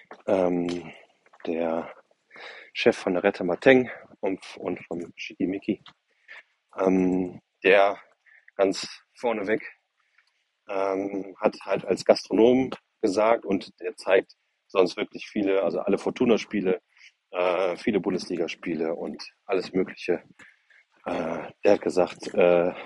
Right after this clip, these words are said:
„Wir zeigen kein W-M-Spiel, ähm, wir wollen da kein, äh, ja, kein Multiplikator sein“, ne? Ähm, und das wiederum, äh,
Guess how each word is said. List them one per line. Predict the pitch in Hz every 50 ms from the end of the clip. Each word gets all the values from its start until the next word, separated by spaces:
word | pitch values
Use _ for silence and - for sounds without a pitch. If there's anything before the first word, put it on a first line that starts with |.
| - - -
„Wir | - 104 104 104 104 101 - - - - - _ _ - - - _ _ _
zeigen | - 135 131 131 127 113
kein | - - 135 135 135 143 143 147 160 - - - _ _ _ _ _ _ _ -
W-M-Spiel, | - - 117 120 123 - - - 127 123 127 127 120 - _ _ _ _ _ _ _ _ _ _ _ _ _ _ -
ähm, | - 104 104 101 101 104 104 104
wir | 101 101 95
wollen | 104 104 104 101
da | 98 95 95 95 - _ _ _ _ _
kein, | _ - 107 104 107 107 110 104 - _ _ _ _ _ _ _ _ _ _ _ _ _ _ _ _ _ _ _ _ _ _ -
äh, | - 107 104 104 104 98 98
ja, | 95 101 98
kein | - 123 113 -
Multiplikator | - 135 120 - - - - - - 127 123 - - -
sein“, | - - - - - - _ _ _ _ _ _ _ _
ne? | - 92 110 123 _ _ _ _ _ - - - _ _ _ -
Ähm, | 98 95 95 95 95 92 92 90 98 101 -
und | 107 95 95 95 - - - - _ _ _ _ _ _ _ _ _ - - - - -
das | 120 127 - - -
wiederum, | 131 117 113 101 107 107 107 110 107
äh, | - 104 101 101 98 98 98